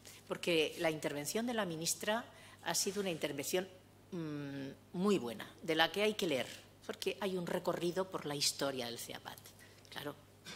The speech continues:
a-, algo habrás tenido que ver. Eh, mm, pero según la escuchaba y volvía, eh, a hacer el recorrido de este centro,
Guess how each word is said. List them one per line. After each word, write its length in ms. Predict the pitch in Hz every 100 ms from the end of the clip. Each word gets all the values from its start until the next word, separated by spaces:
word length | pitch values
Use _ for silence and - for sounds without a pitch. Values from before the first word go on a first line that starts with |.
| -
a-, 340 | 143 - -
algo 180 | 147 139
habrás 260 | 131 127 127
tenido 300 | 120 127 123
que 100 | 120
ver. 200 | 143 - - - 135 123 - - - - -
Eh, 720 | 185 180 175 165 156 151 143 - - - - - -
mm, 460 | 226 208 190 175 170 - - - - - - - - -
pero 580 | 220 196 196 196 196 - -
según 300 | - 214 233
la 60 | 269
escuchaba 640 | - 202 - 208 180 151
y 120 | 147
volvía, 680 | 151 147 151 196 185 156 139 180 - - - -
eh, 600 | 240 147 139 131 135 - - - - -
a 40 |
hacer 220 | 156 - 170
el 100 | 165
recorrido 720 | 160 147 139 185 151 131 135 - - - - - - - -
de 260 | 156 143
este 220 | 160 - 175
centro, 500 | 180 165 170 170